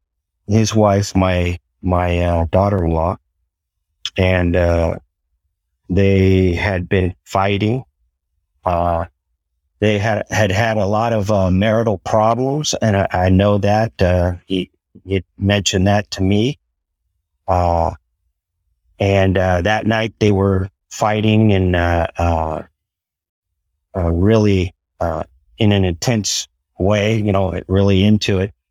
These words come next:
but they had both been drinking. And, uh, my, I had been told that my son was, uh, had been drinking hard liquor and that he was,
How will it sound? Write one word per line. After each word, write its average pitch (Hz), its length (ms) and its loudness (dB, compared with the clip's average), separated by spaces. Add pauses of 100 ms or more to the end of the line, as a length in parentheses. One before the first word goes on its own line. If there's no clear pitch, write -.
(140)
but 113 200 0
they 120 100 2
had 110 140 2
both 113 220 0
been 95 180 2
drinking. 92 440 -2 (600)
And, 101 280 0
uh, 92 360 0 (260)
my, 92 320 2
I 98 160 -2
had 92 260 0
been 95 180 0
told 104 300 -4
that 98 180 -2
my 95 460 0 (580)
son 113 400 0
was, 98 480 0 (100)
uh, 87 380 0
had 95 220 0
been 101 160 2
drinking 101 340 -2
hard 98 260 2
liquor 98 320 2
and 92 140 4
that 87 120 -2
he 98 140 2
was, 90 400 0